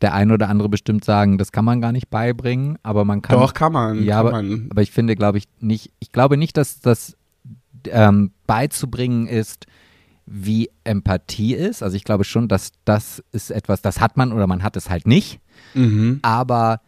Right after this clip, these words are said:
Speaker 1: letztendlich diese Empathie zu <clears throat> verstehen und dieses Gefühl wahrzunehmen,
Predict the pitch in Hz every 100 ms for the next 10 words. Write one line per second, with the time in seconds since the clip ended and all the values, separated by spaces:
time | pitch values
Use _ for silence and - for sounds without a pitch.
0 | _ 110 110 123 120 110 107 - 110 104
1 | 92 101 101 98 104 95 - 98 90 -
2 | 95 - - 143 160 165 123 101 90 95
3 | 92 - 92 - 196 220 127 92 76 -
4 | - 82 76 73 71 71